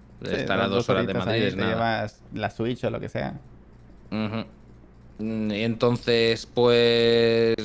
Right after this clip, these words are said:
Speaker 2: estoy muy bien situado, eh, estoy en un muy buen lugar, eh, teniendo en cuenta que pago casi nada. Entonces, hasta que yo no gane algo más, no es-, no podría mudarme.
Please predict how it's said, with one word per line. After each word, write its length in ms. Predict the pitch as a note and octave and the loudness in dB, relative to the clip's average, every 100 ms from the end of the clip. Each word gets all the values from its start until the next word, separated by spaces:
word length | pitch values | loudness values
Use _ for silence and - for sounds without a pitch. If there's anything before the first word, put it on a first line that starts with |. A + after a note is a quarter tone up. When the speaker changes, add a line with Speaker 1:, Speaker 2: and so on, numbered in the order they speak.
| G#2+ - - | -6 -8 -6
Speaker 2:
estoy 340 | A#2+ - E3+ | -6 -2 0
muy 240 | F3+ E3+ E3+ | 0 0 0
bien 160 | E3+ | -2
situado, 760 | D#3 D3+ C#3 C#3+ D3 D3+ C#3 C#3+ - | -4 -6 0 2 4 4 2 -2 -4
eh, 140 | G#2+ | -4
estoy 220 | A2+ C#3+ | -4 -2
en 60 | C#3+ | -2
un 180 | C3 B2 | 0 0
muy 160 | C#3 | 2
buen 240 | D3 C#3 C3 | 4 2 2
lugar, 380 | A#2+ B2 B2+ - - - - | 0 0 -2 -6 -18 -20 -12
eh, 400 | - G#2+ G#2+ G#2+ G2+ | -4 0 0 0 -2
teniendo 280 | A2 A#2+ | -2 -2
en 80 | B2 | -2
cuenta 880 | A#2 B2+ B2 A#2+ B2+ A#2 A2 A2 G#2+ | 0 0 0 -2 0 2 2 2 -2
que 400 | - G2+ G2+ G2 F#2+ | -4 -4 -2 -4 -4
pago 400 | - A#2 A2+ A#2 | -2 0 0 0
casi 320 | A#2+ A2+ - | -2 -6 -6
nada. 340 | G2 F#2+ E2+ F2 - - - | -8 -6 -8 -12 -18 -20 -20
Entonces, 560 | - - E2+ F2+ F2+ F2 | -10 -8 -6 -4 -4 -4
hasta 260 | F#2+ - F#2+ | -6 -6 -6
que 120 | G2 | -4
yo 100 | A2 | -2
no 140 | B2+ | -2
gane 300 | B2 B2 B2+ | -2 -2 -2
algo 280 | B2 A#2+ A2+ | 0 0 2
más, 600 | A2+ A#2+ A#2 A2 G#2+ G#2+ | 2 2 2 2 0 -2
no 800 | G#2+ G#2 G#2 G#2+ G#2+ G#2 G2+ G2+ | -4 -2 0 2 2 0 0 0
es-, 120 | G2+ - - | 0 -4 -6
no 360 | B2+ B2+ B2+ A#2+ | 0 2 0 2
podría 500 | B2 A2+ A#2 A2+ G#2+ | 0 2 0 0 0
mudarme. 540 | G2 F#2 F2+ E2+ E2 | -2 -4 -4 -6 -10